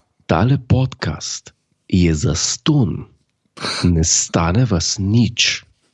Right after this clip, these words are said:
Ampak lahko pa donirate. A, z veseljem podprete tudi finančno.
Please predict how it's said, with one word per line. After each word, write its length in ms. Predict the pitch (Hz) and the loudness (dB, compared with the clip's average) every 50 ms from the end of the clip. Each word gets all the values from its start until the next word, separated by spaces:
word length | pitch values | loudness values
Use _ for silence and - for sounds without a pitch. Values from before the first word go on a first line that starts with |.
| _ _ - - - - - - - - - - _ _ _ _ _ _ | _ _ -16 -14 -12 -12 -12 -14 -14 -16 -20 -20 _ _ _ _ _ _
Ampak 1000 | - 208 240 247 247 240 247 - 196 180 170 160 - - - - - - - - _ _ _ _ _ _ | -2 0 2 4 4 2 2 0 0 0 0 -2 -4 -6 -6 -6 -6 -8 -10 -14 _ _ _ _ _ _
lahko 460 | - 98 92 87 82 - - - 131 | -2 0 0 0 -2 -2 0 0 0
pa 140 | 131 - - 101 | 2 2 0 2
donirate. 800 | 87 92 90 85 82 82 82 80 76 76 80 - - 67 - - _ _ _ _ _ _ _ _ _ _ _ _ _ _ _ - - - - - - - - - | 2 0 0 2 2 2 2 0 0 -4 -6 -8 -10 -12 -14 -16 _ _ _ _ _ _ _ _ _ _ _ _ _ _ _ -10 -10 -10 -10 -12 -14 -14 -14 -8
A, 420 | - 80 80 78 78 78 85 85 82 - | -4 -2 0 0 0 0 0 -2 -4 -4
z 160 | - - 82 82 | -4 -4 -2 0
veseljem 560 | 85 82 - - 131 139 143 135 135 117 110 110 - 107 | 0 0 0 2 2 2 4 4 4 4 2 2 0 -4
podprete 580 | 101 - - 95 - - 101 92 90 85 - 107 | -4 -2 -2 -2 0 0 0 0 0 0 -2 -2
tudi 260 | 101 - - 95 87 90 | -2 -2 -2 0 0 0
finančno. 580 | 82 - - 80 78 76 76 76 - - - | 0 0 -2 0 0 0 0 0 -2 -2 -4